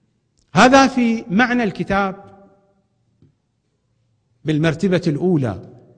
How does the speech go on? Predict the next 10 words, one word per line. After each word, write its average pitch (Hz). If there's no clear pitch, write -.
وهو 160
الجانب 185
العملي، 135
الأسوة، 127
فنحن 240
لا 320
ندركه 262
في 180
هذه 180
المرتبة. 120